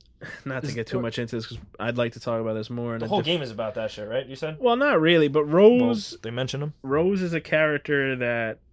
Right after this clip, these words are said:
Speaker 1: is, like, she's older than she looks. She's, like, been around a really long time. She actually used to date, like, the main character, Dart's father, or maybe they were together or something.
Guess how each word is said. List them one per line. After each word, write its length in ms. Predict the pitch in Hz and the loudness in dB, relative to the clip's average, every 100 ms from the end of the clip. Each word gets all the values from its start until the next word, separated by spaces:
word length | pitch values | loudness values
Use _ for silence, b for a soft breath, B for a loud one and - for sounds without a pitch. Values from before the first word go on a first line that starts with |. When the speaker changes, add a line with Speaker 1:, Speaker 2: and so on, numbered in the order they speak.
| - | -12
Speaker 1:
is, 160 | 113 | -10
like, 260 | 113 107 - _ _ _ | -8 -10 -14 _ _ _
she's 260 | - 123 117 | -10 -8 -4
older 380 | 117 123 123 | -2 -2 -2
than 120 | 120 117 | -4 -6
she 140 | 117 | -6
looks. 360 | 110 117 120 - | -4 -4 -4 -8
She's, 240 | - 113 | -10 -6
like, 180 | 113 107 | -6 -6
been 80 | 110 | -8
around 260 | 110 110 | -6 -6
a 40 | 110 | -6
really 180 | 113 113 | -4 -4
long 220 | 110 107 | -6 -8
time. 400 | 110 113 110 117 _ b b b b | -10 -8 -10 -14 _ b b b b
She 140 | - | -2
actually 260 | 139 - 127 | -2 -2 -4
used 140 | 120 | -4
to 60 | 123 | -6
date, 260 | 117 117 - | -4 -4 -6
like, 140 | 107 | -8
the 80 | 104 | -8
main 240 | 110 113 | -8 -8
character, 340 | 110 117 113 101 | -2 -2 -2 -4
Dart's 360 | 110 107 107 | -2 0 -2
father, 420 | - 107 107 107 | -2 -2 0 -2
or 40 | 101 | -4
maybe 200 | 107 110 | -6 -6
they 60 | |
were 60 | 101 | -8
together 360 | 95 104 104 98 | -8 -10 -10 -12
or 60 | |
something. 320 | 101 104 113 | -14 -18 -20